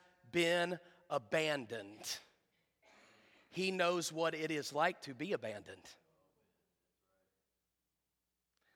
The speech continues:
There's people in this room, you were abandoned by a husband or a wife who failed to keep up their end of the deal,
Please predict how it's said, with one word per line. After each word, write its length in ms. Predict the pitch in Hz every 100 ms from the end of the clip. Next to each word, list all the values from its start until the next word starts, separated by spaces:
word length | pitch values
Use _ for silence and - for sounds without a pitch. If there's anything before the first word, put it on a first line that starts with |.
| _
There's 160 | 143
people 240 | - 185 170
in 60 |
this 160 | 156 143
room, 200 | 165 156
you 100 | 170
were 80 | 139
abandoned 600 | 117 147 156 160 156 151 -
by 140 | 139
a 60 | 123
husband 540 | 120 156 - 160 156 -
or 140 | 131
a 80 | 113
wife 680 | 117 151 165 156 - - - _ _ _ _ _ _ _ _ _ _ -
who 80 |
failed 480 | 127 - 175 165 160
to 80 | 143
keep 220 | - 170
up 160 | 156 143
their 220 | 160 160
end 200 | 151 160
of 80 | 135
the 60 | 131
deal, 540 | 139 170 165 156 156